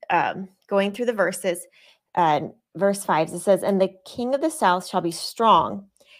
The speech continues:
and one of his princes, and he shall be strong above him and have dominion. His dominion shall be great, a great dominion." So basically, after Alexander the Great was, um, he, he died at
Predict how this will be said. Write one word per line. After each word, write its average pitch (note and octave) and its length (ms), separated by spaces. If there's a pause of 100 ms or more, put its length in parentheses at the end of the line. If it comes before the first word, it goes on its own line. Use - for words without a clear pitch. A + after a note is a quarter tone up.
(120)
and G3+ 160
one C4 160
of D4+ 60
his D4+ 120
princes, G3 520
and G3 120
he G#3 120
shall G#3 160
be G#3 100
strong F3+ 280
above A3 360
him D#3+ 160
and E3+ 100
have F3 220
dominion. E3 380
His E3+ 220
dominion E3+ 280
shall F3 140
be D#3+ 100
great, - 280 (100)
a F3 60
great - 220
dominion." E3+ 400 (360)
So A#3 140
basically, A#3 360
after A#3 240
Alexander A#3 500
the G3+ 100
Great F3+ 380 (440)
was, F3 500
um, D#3+ 480 (760)
he, F#3+ 260
he G3 200
died E3+ 460
at D3 240